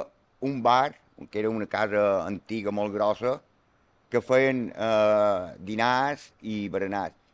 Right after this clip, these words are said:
I un poquet més en van, quasi arribant a la rotonda,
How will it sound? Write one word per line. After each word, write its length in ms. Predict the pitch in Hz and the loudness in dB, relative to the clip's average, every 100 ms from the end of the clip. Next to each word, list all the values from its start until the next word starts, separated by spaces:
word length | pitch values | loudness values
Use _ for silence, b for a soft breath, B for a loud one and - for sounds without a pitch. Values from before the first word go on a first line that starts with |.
| _ - | _ -6
I 80 | |
un 100 | 143 143 | -6 -6
poquet 320 | 139 135 175 | -8 -6 -4
més 220 | 165 143 | -4 -6
en 140 | 147 135 | -6 -2
van, 220 | 131 117 - _ _ _ | -2 -2 -10 _ _ _
quasi 560 | - 135 127 127 120 120 | 0 2 0 -2 -2 -4
arribant 440 | 104 120 135 147 135 | -6 -4 -2 -4 -6
a 60 | 123 | -6
la 120 | 123 | -6
rotonda, 640 | 113 110 101 117 113 143 | -4 -6 -6 -6 -4 -6